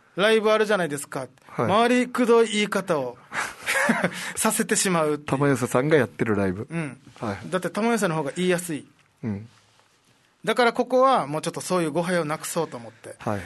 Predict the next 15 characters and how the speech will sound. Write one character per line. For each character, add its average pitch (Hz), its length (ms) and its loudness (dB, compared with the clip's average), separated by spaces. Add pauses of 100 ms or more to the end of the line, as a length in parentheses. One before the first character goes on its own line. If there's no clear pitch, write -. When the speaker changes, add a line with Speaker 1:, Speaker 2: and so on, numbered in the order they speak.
(160)
Speaker 1:
座 190 240 0
を 170 60 -2
つ - 120 -12
け 139 100 -10
て、 113 220 -16 (400)
ザ・ 208 220 0
玉 160 320 -4
寄 135 80 -6
せ。 - 140 -14
Speaker 2:
は - 40 -20
い。 - 40 -20 (260)
ザ・ 110 140 0
玉。 98 380 -4
Speaker 1:
う - 20 -20
ん。 123 160 -18